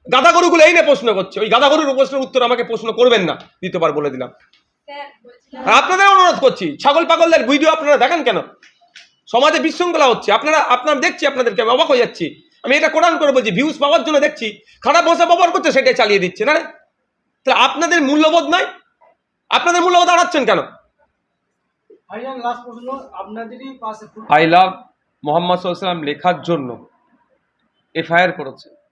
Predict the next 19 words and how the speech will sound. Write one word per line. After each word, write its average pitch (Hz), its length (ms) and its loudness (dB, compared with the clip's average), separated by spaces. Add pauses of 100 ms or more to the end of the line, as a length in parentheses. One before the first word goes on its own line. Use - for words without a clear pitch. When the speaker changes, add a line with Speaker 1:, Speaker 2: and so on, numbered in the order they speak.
(920)
Speaker 1:
প্রায় 208 240 -2
এখন 214 140 -6 (100)
পর্যন্ত 214 320 -8 (180)
চল্লিশ 190 340 -8
জনের 190 240 -4
অধিককে 180 320 -10 (120)
গ্রেফতার 147 360 -8 (100)
করেছে, 165 280 -16 (1300)
প্রায় 202 180 -8 (140)
একুশের 202 400 -10
অধিক 196 180 -12 (160)
এফআইআর 165 460 0
হয়েছে 202 280 -10 (840)
সারা 165 340 -6
দেশ 170 180 -4
জুড়ে 170 160 -8
এই 165 100 -12
তিনটে 156 200 -10
রাজ্যে। 135 320 -8